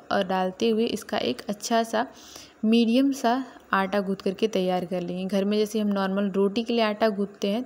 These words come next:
थोड़ा सा उससे हम सख्त आटा गूँथेंगे। तो फ्रेंड्स, अभी आप देख सकते हो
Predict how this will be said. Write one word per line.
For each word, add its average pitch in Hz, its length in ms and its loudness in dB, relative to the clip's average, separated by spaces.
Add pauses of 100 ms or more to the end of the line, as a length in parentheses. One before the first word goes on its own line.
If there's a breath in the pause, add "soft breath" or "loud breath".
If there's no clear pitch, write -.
थोड़ा 262 320 2
सा 254 140 -2
उससे - 280 -4
हम 254 180 -2
सख्त - 360 -2
आटा 185 260 -2
गूँथेंगे। 175 460 -6 (300 loud breath)
तो 208 80 -8
फ्रेंड्स, 220 260 0
अभी 214 180 2
आप 208 100 2
देख 202 280 -2
सकते 214 320 -4
हो 214 120 2